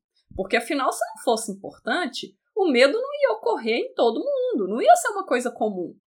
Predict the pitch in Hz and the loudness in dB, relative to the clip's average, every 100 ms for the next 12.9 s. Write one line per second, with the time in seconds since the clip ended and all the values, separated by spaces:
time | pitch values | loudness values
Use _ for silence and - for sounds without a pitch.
0 | _ _ 480 554 269 175 - _ _ 415 | _ _ -4 -2 0 -2 -6 _ _ 4
1 | 539 339 220 277 359 208 - - 392 640 | 6 4 2 0 0 -6 -6 -4 -2 -4
2 | - - - 403 587 571 480 - 320 302 | -10 -10 -4 -2 -2 -2 -4 -4 -4 -4
3 | 254 247 240 285 311 220 226 240 339 381 | -4 -2 0 2 4 4 2 -2 -4 -4
4 | 359 381 508 - 285 220 185 - _ _ | -2 0 -2 -2 -2 -2 -6 -8 _ _
5 | _ - 269 220 196 262 208 160 - 247 | _ -4 -2 0 0 0 -2 -2 2 4
6 | 302 294 285 - - 277 302 320 302 294 | 4 0 -2 -2 -2 -2 0 0 0 0
7 | 320 392 698 - 539 466 262 330 403 440 | -2 0 0 4 4 6 4 2 0 0
8 | 320 311 - - 370 - 240 294 - - | 0 2 2 -2 -6 2 4 4 0 -8
9 | 196 214 370 403 453 359 381 392 - 508 | -6 0 0 0 -4 -2 0 0 0 0
10 | 554 554 - 370 302 381 - 523 453 349 | 2 0 -4 -4 -4 -4 -4 -2 4 2
11 | 370 - - 480 427 339 440 - 453 392 | 2 -6 -2 -2 -2 -4 -4 -6 -4 -4
12 | 370 277 233 196 185 143 - - - | -2 -4 -2 0 0 -2 -8 -14 -16